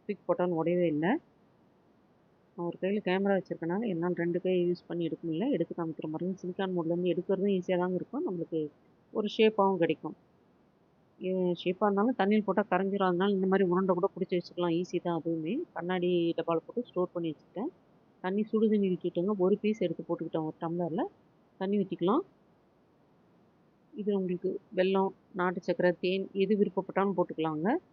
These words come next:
நான் எதுவுமே போடல. அப்படியே குடிக்கிறதுக்கு நல்லா தான் இருக்கும். ரொம்ப சூப்பரா இருக்கும்லாம் சொல்ல முடியாதுங்க. நல்லா இருக்கும். அப்படியே குடிச்சுக்கலாம். காலையில வந்து வெறும் வயித்துலயும் குடிச்சுக்கலாங்க. சுகர் இருக்கவங்க, தைராய்டு இருக்கவங்களுக்குலாம் ரெகுலரா இது குடிச்சா ரொம்பவே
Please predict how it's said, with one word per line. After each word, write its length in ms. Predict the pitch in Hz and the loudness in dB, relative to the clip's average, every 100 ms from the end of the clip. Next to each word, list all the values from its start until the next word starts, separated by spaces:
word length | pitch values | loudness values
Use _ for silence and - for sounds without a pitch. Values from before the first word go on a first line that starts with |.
| _ _ - | _ _ -4
நான் 160 | 185 180 | 2 4
எதுவுமே 280 | 202 208 214 - | 4 4 2 2
போடல. 200 | 170 175 285 | 2 2 0
அப்படியே 200 | 156 190 196 | 2 0 0
குடிக்கிறதுக்கு 420 | 180 185 180 165 | -2 -2 -2 -2
நல்லா 140 | 160 175 | 0 0
தான் 80 | 180 | 0
இருக்கும். 220 | - 190 | -2 -4
ரொம்ப 200 | 175 202 226 | -2 0 2
சூப்பரா 260 | 214 202 190 165 | 2 4 4 4
இருக்கும்லாம் 380 | - 185 202 180 | 0 -2 -2 0
சொல்ல 120 | 175 175 | -2 2
முடியாதுங்க. 440 | 165 156 160 247 - _ _ _ _ 185 | 2 2 0 -2 -4 _ _ _ _ -2
நல்லா 180 | 190 208 | 4 4
இருக்கும். 240 | 190 - 151 _ _ _ _ _ _ _ _ _ _ _ _ _ _ _ _ - | 4 0 -14 _ _ _ _ _ _ _ _ _ _ _ _ _ _ _ _ -12
அப்படியே 220 | - 220 220 | 2 2 2
குடிச்சுக்கலாம். 420 | 185 - 208 196 | -2 0 0 2
காலையில 340 | 170 185 196 190 | 2 4 4 4
வந்து 160 | 185 220 285 | 4 2 4
வெறும் 200 | 190 208 | 6 6
வயித்துலயும் 360 | 196 196 214 208 | 6 4 0 2
குடிச்சுக்கலாங்க. 460 | 180 - 180 170 220 - | -2 -2 -4 0 -2 0
சுகர் 220 | 190 196 | 2 2
இருக்கவங்க, 320 | 175 185 185 190 | 2 0 0 2
தைராய்டு 360 | 175 180 190 180 | 2 4 2 2
இருக்கவங்களுக்குலாம் 580 | 175 170 165 165 214 208 170 | 0 0 -2 -4 -2 0 0
ரெகுலரா 320 | 180 185 190 175 | 2 4 6 4
இது 80 | 160 | 0
குடிச்சா 260 | 165 - 202 311 _ _ _ - | -4 -2 -2 -2 _ _ _ -2
ரொம்பவே 220 | 180 190 | 0 2